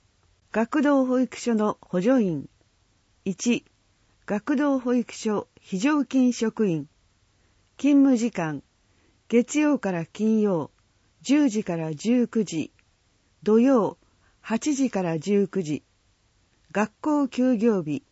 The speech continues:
春休みなど、七時三十分から十九時、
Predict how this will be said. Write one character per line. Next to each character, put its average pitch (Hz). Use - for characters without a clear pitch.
春 226
休 285
み 180
な 180
ど、 147
七 -
時 240
三 247
十 240
分 175
か 165
ら 151
十 208
九 208
時、 160